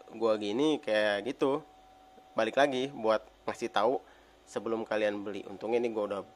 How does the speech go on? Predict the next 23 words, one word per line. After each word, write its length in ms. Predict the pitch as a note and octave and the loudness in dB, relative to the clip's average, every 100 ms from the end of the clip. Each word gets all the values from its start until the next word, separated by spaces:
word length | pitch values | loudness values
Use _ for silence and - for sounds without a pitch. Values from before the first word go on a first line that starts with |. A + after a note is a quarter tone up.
| - - - | -20 -20 -16
review 240 | G2+ G#2 | -12 -10
duluan, 320 | G2 A2 F#2+ | -6 -4 -4
jadi 160 | G2 A2 | -4 -8
buat 240 | G#2+ G#2+ | -2 -4
kalian 400 | - G#2+ G#2 G#2 | -2 -4 -2 -4
yang 40 | G#2 | -4
pengen 320 | G2+ G#2 G#2 | -4 -4 -4
beli, 160 | G#2+ A#2 | -4 -6
bisa 320 | G#2 G2+ A#2+ | -6 -4 0
lah 160 | A2 G2+ - - - - - - - | 2 0 -6 -20 -20 -20 -20 -20 -10
kayak 720 | G#2+ G#2+ G#2 G2+ G2+ G#2 - | -2 0 2 2 2 0 -4
istilahnya 480 | A#2 - G#2+ G#2 A2+ | -10 -6 -2 2 2
mempertimbangkan 960 | A2 G#2+ A2 - A2+ A2 A2 G#2 A#2 A2 | 2 0 -2 -2 0 2 0 2 0 2
buat 240 | G#2+ - | -2 -4
beli 240 | - A2 | -6 -4
atau 240 | G#2 G2+ G2+ | -2 -2 -2
enggak. 240 | G2+ G2+ | -4 -4
Tapi 240 | G#2+ A#2+ - | -4 -4 2
kalau 240 | A#2+ A2 | 4 4
buat 220 | G#2+ G#2 | 2 -2
gua, 160 | - B2 | 2 0
saran, 400 | A#2+ A2 G#2 G#2 - - - - - - | 2 0 -2 -6 -10 -20 -20 -20 -20 -8
sarannya 340 | G#2+ G#2+ A2 | -2 0 0